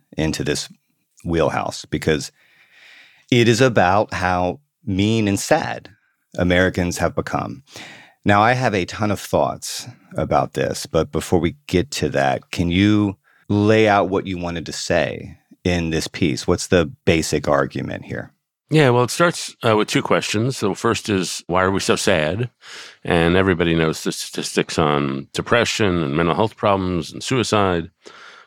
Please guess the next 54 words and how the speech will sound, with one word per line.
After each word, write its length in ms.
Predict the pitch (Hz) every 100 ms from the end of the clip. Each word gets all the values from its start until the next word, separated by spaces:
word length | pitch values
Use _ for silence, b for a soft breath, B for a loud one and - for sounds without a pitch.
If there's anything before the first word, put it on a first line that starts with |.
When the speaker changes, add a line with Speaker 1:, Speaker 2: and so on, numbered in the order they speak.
| -
Speaker 2:
But 100 | 135
there's 180 | 151 151
a 60 |
whole 120 | 143
range 240 | 131 143 127
of 80 | 107
statistics 680 | 104 85 - 87 - 104 -
saying 340 | - 92 92
we're 120 | 92
just 220 | 87 90 101
in 60 |
the 80 | 87
middle 160 | 90 90
of 100 | -
some 200 | 92 82
relational 400 | 85 90 92 -
crisis. 500 | 95 98 - 67 -
So 160 | 80
the 240 | 73 73 71 B B B B B -
fifty-four 500 | 107 - 95 95 82
percent 260 | - 90
of 60 | 80
Americans 460 | 82 82 76 80
say 100 | -
no 160 | 80 73
one 160 | 71 73
knows 220 | 92 -
what, 260 | 90 -
me 140 | 98 82
well. 500 | 82 80 78 78 - - B B B
The 80 | 87
number 260 | 80 80 76
of 80 | -
people 300 | 92 - 80
who 100 | 80
say 180 | -
they 120 | 78 73
have 80 |
no 180 | 73 80
close 380 | - - 80 -
friends 340 | - 85 85
has 100 | 80
quadrupled. 840 | - 80 78 110 107 104 95 80 - _ _ B B B -
Now 220 | 82 82
a 40 |
third 300 | - 95 95
of 100 | 87
Americans 520 | 85 87 90 - 87
are 80 | 76
not 220 | 80 80
in 40 | 80
a 80 | 80
romantic 480 | 78 82 78 -
relationship. 640 | 76 87 101 - - 98